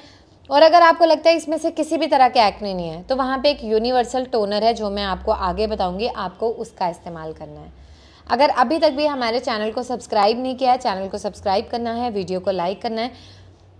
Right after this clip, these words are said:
Never ever compare your skin with other people, मैं हमेशा ये चीज़ बोलती हूँ।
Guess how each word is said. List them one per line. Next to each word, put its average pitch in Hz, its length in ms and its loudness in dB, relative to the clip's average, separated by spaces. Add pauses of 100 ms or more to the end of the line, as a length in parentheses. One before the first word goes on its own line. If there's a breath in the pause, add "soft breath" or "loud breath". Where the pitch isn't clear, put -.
Never 254 420 4
ever 196 420 0 (360)
compare 220 560 4
your 185 260 0
skin 262 320 -2
with 185 300 -6
other 170 200 -8
people, 208 280 -4
मैं 220 120 -4
हमेशा 190 420 -6
ये 196 180 -2
चीज़ 190 220 -8
बोलती 175 300 -6
हूँ। 214 140 -6